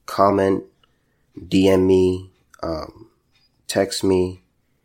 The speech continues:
pretty much anything, because I'm still, I'm still waiting for an answer. And I don't think, I don't think anyone will have one.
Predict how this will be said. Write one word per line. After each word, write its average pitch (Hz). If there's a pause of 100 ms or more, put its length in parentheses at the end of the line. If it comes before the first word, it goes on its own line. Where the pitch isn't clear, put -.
(600)
pretty 139
much 113
anything, 85
because 87
I'm 104
still, 95
I'm 95
still 92
waiting 85 (140)
for 80
an 76
answer. - (2000)
And 92
I 95
don't 90
think, 85
I 90
don't 87
think - (840)
anyone 85
will -
have -
one. -